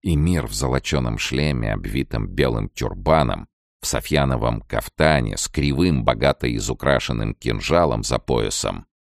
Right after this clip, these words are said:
был чудо как хорош. Пренебрегая опасностью, он носил не меч, а витой хлыст с серебряной рукоятью. Впрочем, его сопровождала чернокожая стража.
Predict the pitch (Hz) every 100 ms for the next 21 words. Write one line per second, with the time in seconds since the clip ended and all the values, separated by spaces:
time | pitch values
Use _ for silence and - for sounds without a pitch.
0 | _ _ - 57 - - - 104 78 -
1 | 57 - 60 50 - - - _ _ _
2 | _ - 98 101 92 90 92 78 73 69
3 | 95 87 90 82 - 87 82 - 80 71
4 | 69 - 76 67 71 73 87 82 - -
5 | - - 64 53 57 69 64 - 73 90
6 | 69 - - - - 67 67 50 53 57
7 | 55 52 53 57 - 64 60 50 - 50
8 | - _ _ _ _ _ _ - 117 131
9 | - 120 113 104 98 87 78 76 73 60
10 | 78 69 - 71 65 65 73 65 67 65
11 | - 87 87 53 50 -